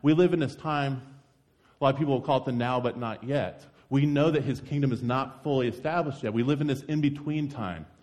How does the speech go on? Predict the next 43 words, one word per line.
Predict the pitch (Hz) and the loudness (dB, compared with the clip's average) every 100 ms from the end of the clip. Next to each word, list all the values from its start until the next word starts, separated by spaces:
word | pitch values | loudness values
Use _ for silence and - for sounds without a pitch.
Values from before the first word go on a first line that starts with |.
| _ _ _ _ _ | _ _ _ _ _
We, | 127 165 165 - | 4 6 4 2
we | 151 | 2
can | 170 151 131 | 4 2 2
live | 160 151 | 2 4
out, | 151 160 - - - | 2 2 -4 -20 -10
uh, | 127 123 123 | -2 0 0
the, | 131 | -2
the | 131 127 | -4 -2
dynamics | 131 131 143 156 147 | 0 0 0 -2 -2
of | 120 | -6
his | - 143 | -4 -4
kingdom | 143 151 127 | -4 -4 -4
here | 113 156 | -2 -2
and | 131 | -2
now, | 117 160 131 113 | -2 -2 0 0
but | 120 | 0
we | 131 147 | 0 2
know | 160 151 160 | 2 0 0
that | 135 107 | 0 -2
we | 139 | -2
still | 143 156 156 | -2 -2 0
are | 139 | 0
dealing | 127 143 143 | 0 0 0
with | 131 123 | -4 -6
the | |
consequences | - 156 160 - - 113 110 120 117 - - | -8 -6 -6 -8 -8 -6 -4 -4 -6 -10 -8
of | 120 110 | -6 -2
these | 123 | -2
human | 117 139 165 139 | 0 0 0 -2
kingdoms | - 117 107 110 | -4 -6 -4 -4
that | 120 | -6
have | 113 | -8
been | 117 | -8
running | 113 117 113 | -6 -4 -6
the | 110 | -6
show | - 117 | -4 -6
for | 113 110 | -6 -10
so | - | -10
many | 117 107 104 | -6 -4 -4
years, | 113 117 85 - - | -4 -6 -8 -16 -18
for | 113 | -14
so | - 107 | -10 -8
long. | 104 117 101 | -4 -4 -4